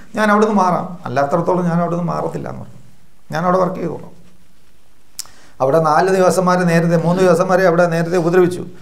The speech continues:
അവരെല്ലാം അന്നേരം ഉപദ്രവം കൊണ്ട് അടി കൊണ്ട് പോയി. ഞാനാണിപ്പം, ഞാൻ മെഡിക്കൽ കുറയുമല്ല, എന്നെ ആ-, ഞാൻ അടി കൊണ്ടിട്ട് പിറ്റേ ആഴ്ച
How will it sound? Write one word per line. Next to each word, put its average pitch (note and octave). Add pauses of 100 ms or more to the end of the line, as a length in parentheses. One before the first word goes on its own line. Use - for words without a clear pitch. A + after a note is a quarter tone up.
(280)
അവരെല്ലാം F#3+
അന്നേരം G#3
ഉപദ്രവം G3+
കൊണ്ട് G#3
അടി G3+
കൊണ്ട് G3+
പോയി. F#3 (800)
ഞാനാണിപ്പം, F#3
ഞാൻ D#3
മെഡിക്കൽ D#3+
കുറയുമല്ല, G#3 (600)
എന്നെ D3+
ആ-, G3
ഞാൻ F3+
അടി G3
കൊണ്ടിട്ട് G#3
പിറ്റേ G#3
ആഴ്ച G#3+